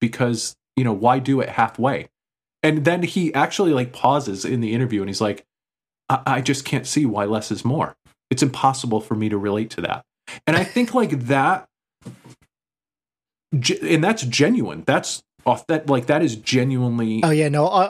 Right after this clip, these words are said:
Speaker 2: I watched that interview as well. You're right. He, he clearly is genuinely like, "I don't understand why people would
Speaker 1: He's
Speaker 2: say that."
Speaker 1: mystified by it.
Speaker 2: <laughs>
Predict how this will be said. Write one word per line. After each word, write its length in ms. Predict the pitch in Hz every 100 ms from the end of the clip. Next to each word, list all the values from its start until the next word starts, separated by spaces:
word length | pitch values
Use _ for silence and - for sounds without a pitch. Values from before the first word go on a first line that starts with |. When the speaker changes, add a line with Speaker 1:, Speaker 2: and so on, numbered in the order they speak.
| 196
Speaker 2:
I 40 |
watched 220 | 170 190 170
that 120 | 151
interview 340 | 143 - 143
as 100 | 131
well. 180 | 135 131
You're 160 | 123 143
right. 220 | 139 135
He, 180 | 156 147
he 220 | - 170
clearly 460 | - 202 190 165 156
is 140 | 123
genuinely 640 | - 151 165 165 165 151 147
like, 260 | 143 131
"I 60 | -
don't 220 | 190 233
understand 380 | 190 175 180 170
why 80 | 170
people 280 | - 160 156
would 60 |
Speaker 1:
He's 100 | 190
Speaker 2:
say 120 | 175
that." 140 | 151 147
Speaker 1:
mystified 760 | 269 302 - - - - 220 -
by 220 | 233 202
it. 580 | 180 - - - -
Speaker 2:
<laughs> 0 | -